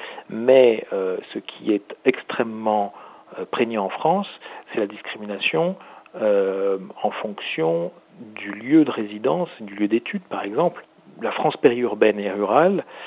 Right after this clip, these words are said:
euh, est à bien des égards une France de la relégation sociale. Euh, ce qui n'est pas le cas de la banlieue, qui est une, euh, France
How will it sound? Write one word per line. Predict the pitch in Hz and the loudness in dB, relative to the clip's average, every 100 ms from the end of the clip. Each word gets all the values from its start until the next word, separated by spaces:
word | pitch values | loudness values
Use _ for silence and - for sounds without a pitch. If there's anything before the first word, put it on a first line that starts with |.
| - - - 113 | -16 -18 -6 -2
euh, | 107 | 2
est | 120 120 | 4 4
à | 110 | 2
bien | 123 | 0
des | 131 110 | 0 0
égards | 110 147 156 117 | 0 0 -2 -4
une | 113 | -6
France | - 156 | -6 0
de | 107 | 4
la | 104 | 6
relégation | 127 135 127 123 - 143 | 6 6 6 4 2 -6
sociale. | - 120 - 113 101 - _ - - - - - - 117 | -2 -2 2 2 2 -6 _ -20 -18 -16 -18 -20 -14 -6
Euh, | 101 95 | -2 -2
ce | - | -2
qui | - | 0
n'est | 151 | 0
pas | 147 | 4
le | 139 | 4
cas | 151 | 4
de | 117 | 4
la | 107 | 2
banlieue, | 110 110 127 175 202 - | 2 -2 0 0 0 -6
qui | 117 | -10
est | - 117 | -10 -10
une, | 110 107 104 | -10 -6 -4
euh, | 101 98 98 95 95 98 - | -2 -4 -6 -12 -16 -20 -16
France | - 151 165 - - | -2 0 0 -4 -12